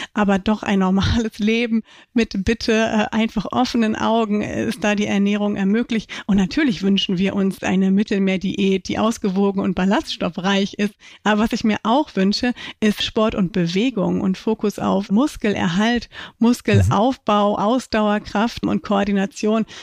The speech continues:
Speaker 1: Ich glaube, das hat nicht nur positive Effekte, die wir messen können, was wirklich die, äh, langfristige Gesundheit angeht, sondern auch Effekte auf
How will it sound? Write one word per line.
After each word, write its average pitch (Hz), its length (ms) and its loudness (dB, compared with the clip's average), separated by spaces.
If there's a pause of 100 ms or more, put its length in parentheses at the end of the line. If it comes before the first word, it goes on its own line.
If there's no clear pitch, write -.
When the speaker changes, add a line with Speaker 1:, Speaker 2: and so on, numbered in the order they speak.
Speaker 1:
Ich - 60 -8
glaube, 202 200 2
das 196 180 -4
hat 214 200 -2
nicht 208 380 0
nur 214 320 2
positive 208 840 0
Effekte, 214 460 -2
die 196 180 0
wir 180 100 2
messen 196 500 0
können, 302 440 2 (360)
was 220 300 2
wirklich 214 440 0
die, 208 200 2
äh, 202 100 0
langfristige 220 720 0
Gesundheit 226 600 0
angeht, 214 380 0 (280)
sondern 202 260 2
auch 190 160 -2
Effekte - 580 -2
auf 185 280 0